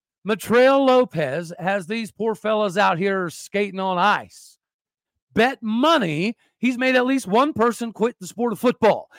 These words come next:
if not due to just constant embarrassment, but at least of looking ridiculously foolish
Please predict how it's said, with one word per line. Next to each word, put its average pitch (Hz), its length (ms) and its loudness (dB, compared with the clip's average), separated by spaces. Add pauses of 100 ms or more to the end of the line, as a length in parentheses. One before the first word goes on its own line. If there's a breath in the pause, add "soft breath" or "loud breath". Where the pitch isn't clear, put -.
(120)
if 220 160 -2
not 254 320 -6
due 247 240 -2
to 208 180 -6
just 170 300 -10
constant 185 500 -8
embarrassment, 170 720 -2 (1700)
but 220 160 4
at 240 160 2
least 285 420 4
of 226 180 2
looking 220 520 0
ridiculously 208 1000 -4
foolish 226 640 0